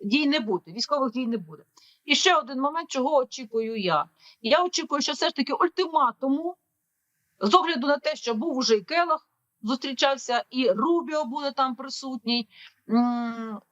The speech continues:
е, я, я сподіваюся, що ці два політики стримають Сполучені Штати Америки, я маю на увазі як представництво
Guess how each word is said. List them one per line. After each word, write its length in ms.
е, 240
я, 300
я 200
сподіваюся, 520
що 160
ці 280
два 460
політики 520
стримають 1000
Сполучені 600
Штати 320
Америки, 460
я 120
маю 200
на 60
увазі 200
як 120
представництво 800